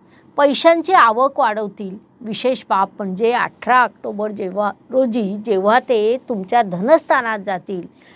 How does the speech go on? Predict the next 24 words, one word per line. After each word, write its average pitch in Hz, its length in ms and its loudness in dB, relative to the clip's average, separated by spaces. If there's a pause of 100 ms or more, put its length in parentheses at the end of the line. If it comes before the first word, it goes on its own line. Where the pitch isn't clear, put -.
(180)
तेव्हा 233 260 4
अर्थत्रिकोण 254 880 0
देखील 226 280 -4
पूर्ण 226 340 -8
करतील. 208 360 -14 (800)
यानंतर 262 540 0
नक्की 226 480 0
घडणारी 262 480 4
घटना 214 420 -4
म्हणजे 220 340 -8
सतरा 240 480 -2
मे 262 200 -6
रोजी 214 320 -10
राहू 214 380 -4
तुमच्या 220 360 -6
भाग्यस्थानात 196 920 -6
प्रवेश - 400 -10
करेल. - 160 -14 (920)
केतू 320 380 2
ग्रह 294 300 2
तुमच्या 269 360 -6
तृतीय 254 460 -8
स्थानात 214 420 -6
जाईल. 196 580 -8